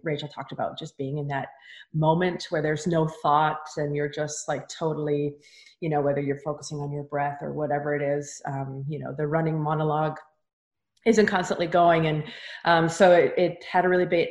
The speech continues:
impact on my soccer, but also just in the quality of my life. And, um, Rachel and I met, um, you know, her and her husband are university, um, soccer coaches.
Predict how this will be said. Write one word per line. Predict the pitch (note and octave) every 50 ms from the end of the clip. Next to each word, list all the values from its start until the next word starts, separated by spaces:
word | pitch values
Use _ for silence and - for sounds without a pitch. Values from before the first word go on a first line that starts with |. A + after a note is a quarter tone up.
| - F#3
impact | F3+ F3 D#3+ - E3+ E3 - - - -
on | E3+ D#3+ D#3 D3+ D3+ D3+ D3 - _ _ _ _ _ _ _ _ _ -
my | E3+ D#3+ D#3
soccer, | D3+ - - - C4+ C#4+ D4 A#3 F3
but | D#3 D#3+
also | C#3 D3 D#3 - - E3
just | - - D#3+ D3+ - -
in | D#3+
the | D3+
quality | - - E3 C#3+ D3 D#3+ D#3 D#3 D3+
of | D3 D3 C#3+
my | C#3+ C#3
life. | C#3+ D3+ E3+ E3 D#3 - - - - - _
And, | - D#3 D3+ D3+ D3+ D3+ C#3+ - _ - - - - - - - - - -
um, | D#3 D3 D3+ D3+ D3+ D3 D3+ D#3 - - - _ _ _ _ _ _
Rachel | - F#3+ A3 C4+ - -
and | C4+ G#3+
I | F#3+ F#3+ F#3
met, | F3+ F3 F3 E3+ E3 E3 - - - -
um, | E3+ E3 E3 E3 E3 E3 D#3+ D#3+ D#3 D#3 D3+ D#3 D3 C#3+ - - _ _ _
you | F#3 F#3 E3
know, | E3 E3 E3+
her | E3 - - G3+ G3+ G3+
and | G3+ F#3+
her | F3
husband | - - D#3+ E3 D#3+ - E3 D3+ D#3 D#3
are | E3 - - D#3 D3+ D3 D3 D3
university, | D#3 D3+ E3 D#3+ D#3+ D#3+ E3 D#3+ - - - - D3+ D3 D3 D3 D3 C#3+ C#3+ -
um, | C#3+ C#3+ C#3 C#3 C#3 C#3 C#3+ C#3 C3+ C#3 _ _ _ _ _ _ _ _ _ _ _ _ _ - - - _ _ _ _ _ -
soccer | - - F3 E3 - F#3
coaches. | E3 - D#3+ - D3 - - E3+ - -